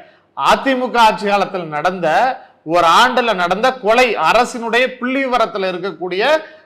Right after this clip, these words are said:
டேட்டா மட்டும் சொல்றேன். ரெண்டாயிரத்தி பதினாறுல ஆயிரத்தி அறுநூத்தி மூன்று கொலைகள், ரெண்டாயிரத்தி பதினேழுல ஆயிரத்தி ஐநூத்தி அறுபது கொலைகள், ரெண்டாயிரத்தி பதினெட்டுல ஆயிரத்தி ஐநூத்தி அறுபத்தி ஒன்பது கொலைகள், ரெண்டாயிரத்தி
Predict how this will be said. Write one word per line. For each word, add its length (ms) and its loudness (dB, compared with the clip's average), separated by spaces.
டேட்டா 340 4
மட்டும் 220 0
சொல்றேன். 420 -8
ரெண்டாயிரத்தி 560 4
பதினாறுல 420 4
ஆயிரத்தி 600 6
அறுநூத்தி 600 4
மூன்று 380 0
கொலைகள், 500 -4
ரெண்டாயிரத்தி 800 4
பதினேழுல 560 4
ஆயிரத்தி 600 6
ஐநூத்தி 400 0
அறுபது 420 4
கொலைகள், 560 -2
ரெண்டாயிரத்தி 600 4
பதினெட்டுல 500 2
ஆயிரத்தி 580 4
ஐநூத்தி 420 2
அறுபத்தி 420 2
ஒன்பது 320 -4
கொலைகள், 480 -2
ரெண்டாயிரத்தி 580 4